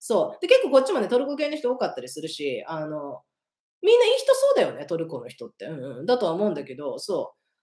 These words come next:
そうね。まあ、やっぱり税金とかのことも考えたら、やっぱりユーエーイーでいいんじゃないですかね。<laughs> そんな、そんな理由でいいのかって話だけど。なんか結構ね、こっちのイギリスの人も、あの、まあ、そういう、あの、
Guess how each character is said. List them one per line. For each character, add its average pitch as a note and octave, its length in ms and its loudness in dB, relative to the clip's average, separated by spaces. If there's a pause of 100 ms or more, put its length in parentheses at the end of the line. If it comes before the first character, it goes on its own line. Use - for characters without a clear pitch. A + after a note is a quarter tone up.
(200)
そ C#4+ 240 2
う F#3+ 40 2
ね。 C3+ 640 -6
ま D4+ 140 8
あ、 - 380 -6
や D4 120 6
っ D4+ 80 2
ぱ A#4 140 6
り - 360 2 (120)
税 F4 240 4
金 A#4 200 4
と A#4 120 2
か F#4 140 2
の A3+ 100 2
こ G3 100 -4
と F#3+ 100 -4
も D#3+ 120 -6
考 F#3+ 80 -4 (180)
え G3+ 80 0
た D#3+ 140 -2
ら、 D3+ 40 -6
や D#3 140 -2
っ D#3+ 80 -12
ぱ F#3 100 0
り D3 120 -2
ユ E3 160 2
ー - 20 6
エ E3 60 4
ー - 20 2
イ E3 140 0
ー D#3 40 -10
で C3+ 80 -6
い B2 40 -6
い - 20 -14
ん B2+ 40 -14
じ - 100 -16
ゃ - 20 -20
な - 60 -20
い - 20 -20
で - 40 -20
す - 100 -12
か - 100 -20
ね。 - 240 -14
<laughs> C4+ 720 4
そ F#3+ 240 0
ん F#3 40 -10
な、 A3 60 -4
そ G3+ 200 -6
ん - 20 -8
な F#3 80 -4
理 F#3 100 -10
由 F#3 80 -2
で F3+ 60 -6
い E3+ 60 -8
い - 20 -12
の C#3 60 -14
か C3+ 80 -20
っ - 60 -20
て C#3+ 60 -16
話 D3 220 -18
だ C3 100 -16
け - 80 -20
ど。 A#2 60 -14 (580)
な F4 120 4
ん F4+ 40 0
か F4+ 60 -6
結 A#4+ 220 2
構 B3+ 100 6
ね、 F#3+ 140 2
こ B3 200 2
っ - 40 -18
ち G#4+ 100 -2
の G#4+ 120 2
イ C#4+ 80 2
ギ E4+ 80 0
リ G4 100 0
ス G4+ 100 -4
の G4+ 100 -6
人 G#4 160 -4
も、 F#3 380 0
あ E3+ 100 -4
の、 D#3 520 -10
ま B3 180 2
あ、 A#2 300 -6
そ A#3+ 240 -2
う A3+ 40 -4
い A3 340 0
う、 - 180 -8 (380)
あ F3+ 260 -4
の、 D#3+ 280 -8